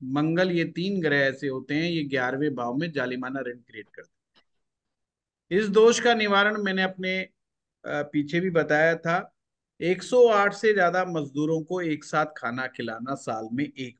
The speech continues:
बार, और मजदूरों को, वर्करों को मुफ्त में नमकीन चाय, न-, मतलब नमकीन चीजें बांटना या चाय बांटना या चंद्रमा है तो लिक्विड चीजें बांटना, वो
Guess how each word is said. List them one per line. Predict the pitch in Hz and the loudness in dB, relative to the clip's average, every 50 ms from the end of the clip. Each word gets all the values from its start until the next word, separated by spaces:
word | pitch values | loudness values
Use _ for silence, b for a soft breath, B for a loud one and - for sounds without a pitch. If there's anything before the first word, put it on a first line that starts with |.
| _ 101 | _ -16
बार, | 107 - - - _ _ _ _ _ _ _ _ _ _ _ _ _ _ _ - | -16 -16 -18 -20 _ _ _ _ _ _ _ _ _ _ _ _ _ _ _ -4
और | - 151 165 170 165 | -2 0 2 2 2
मजदूरों | 170 165 160 147 156 170 180 185 185 190 190 | 2 0 0 0 0 0 0 2 0 -2 -2
को, | 185 185 185 185 185 185 190 185 - - _ _ | -4 -4 -4 -2 -2 -2 -4 -4 -8 -12 _ _
वर्करों | 139 139 143 151 143 - 175 175 175 175 180 | -4 -4 -4 -4 -2 -2 -2 -2 0 -2 -4
को | 170 - 175 175 175 175 175 175 - _ _ _ _ _ _ _ _ - | -6 -8 -6 -6 -6 -6 -8 -10 -12 _ _ _ _ _ _ _ _ -6
मुफ्त | 147 156 156 151 - - - | -4 -4 -4 -6 -8 -12 -10
में | 160 165 165 165 165 160 165 165 - _ _ _ _ | -4 0 0 2 0 0 -4 -8 -14 _ _ _ _
नमकीन | 139 139 143 147 143 143 156 160 160 160 151 | -4 -2 0 -2 -2 -2 -4 -4 -4 -4 -4
चाय, | - 151 143 139 143 147 151 151 | -2 0 0 2 0 0 -2 -2
न-, | 151 147 147 143 139 | -2 -2 -2 -2 -2
मतलब | 139 147 143 139 131 117 - _ _ - | -2 -2 -2 -2 -4 -6 -12 _ _ -8
नमकीन | 135 135 143 143 - 160 160 165 151 | -6 -4 -4 -6 -6 -6 -6 -6 -6
चीजें | - 156 151 160 160 147 | -8 -6 -4 -4 -4 -2
बांटना | 143 139 139 139 - 151 151 147 147 151 147 - _ _ _ _ _ _ _ _ _ _ _ _ _ _ 127 | -2 -4 -4 -4 -6 -8 -6 -4 -4 -4 -6 -8 _ _ _ _ _ _ _ _ _ _ _ _ _ _ -16
या | 123 120 131 139 135 139 143 | -10 -4 -2 0 0 0 0
चाय | 139 139 147 131 135 151 160 | 0 0 0 2 2 2 2
बांटना | 151 143 135 135 135 - - 139 139 131 135 135 143 - _ 131 | 0 0 -2 -2 -2 -4 -6 -8 -6 -6 -6 -6 -8 -12 _ -6
या | 135 131 131 127 127 127 - - _ _ _ - | -4 -4 -2 -4 -4 -6 -8 -14 _ _ _ -6
चंद्रमा | 143 135 139 139 147 147 151 147 | -4 -4 -2 -2 -2 -2 0 0
है | 139 135 139 139 | 0 0 -2 -4
तो | - 143 | -4 -6
लिक्विड | 127 123 135 139 - 156 160 151 | -6 -4 -6 -6 -6 -6 -8 -8
चीजें | 143 - 139 127 139 139 131 | -6 -8 -6 -4 -2 -4 -2
बांटना, | 127 123 123 123 - - 131 127 127 131 - _ _ _ _ _ _ _ _ _ _ _ _ _ _ _ _ _ | -2 -4 -4 -4 -6 -10 -8 -8 -8 -8 -12 _ _ _ _ _ _ _ _ _ _ _ _ _ _ _ _ _
वो | 156 165 175 170 - - - - | -6 -4 -4 -4 -6 -10 -14 -20